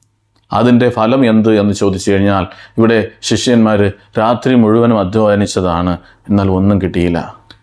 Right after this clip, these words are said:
ഇവിടെ നമ്മൾ മനസ്സിലാക്കേണ്ട രണ്ട് കാര്യമുണ്ട്. ഒന്ന്, ഈ തിബേരിയസ് കടൽ എന്ന് പറയുമ്പോഴത്തേക്കും ഇവർക്ക്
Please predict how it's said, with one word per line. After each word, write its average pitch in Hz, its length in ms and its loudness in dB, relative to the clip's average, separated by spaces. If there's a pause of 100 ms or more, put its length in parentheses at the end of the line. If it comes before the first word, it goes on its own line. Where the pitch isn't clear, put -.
(240)
ഇവിടെ 143 180 2
നമ്മൾ 156 220 2
മനസ്സിലാക്കേണ്ട 143 480 0
രണ്ട് 156 220 2
കാര്യമുണ്ട്. 107 380 0
ഒന്ന്, 117 280 2 (480)
ഈ 127 80 2 (100)
തിബേരിയസ് 156 520 2
കടൽ 135 260 0
എന്ന് 127 160 4
പറയുമ്പോഴത്തേക്കും 113 640 2 (220)
ഇവർക്ക് 135 280 2